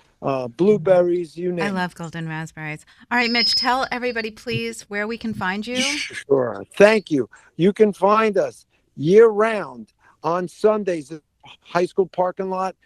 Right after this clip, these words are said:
Speaker 1: of George Marshall School. You can find us downtown Bethesda
Speaker 2: Mm-hmm.
Speaker 1: temporarily at seventy-one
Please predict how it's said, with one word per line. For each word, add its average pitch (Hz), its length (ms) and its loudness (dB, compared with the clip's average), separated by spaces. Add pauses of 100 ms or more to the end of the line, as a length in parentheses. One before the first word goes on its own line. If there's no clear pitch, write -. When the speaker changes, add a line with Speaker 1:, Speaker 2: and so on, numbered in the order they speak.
(320)
Speaker 1:
of 151 180 -2
George 170 300 0
Marshall 170 420 -6 (160)
School. 190 340 2
You 160 100 -10
can 151 140 -16
find 175 360 -6
us 170 140 -6
downtown 180 580 -8
Bethesda 185 800 2 (220)
Speaker 2:
Mm-hmm. 185 160 2
Speaker 1:
temporarily 202 800 0 (340)
at 143 140 -2
seventy-one 190 720 2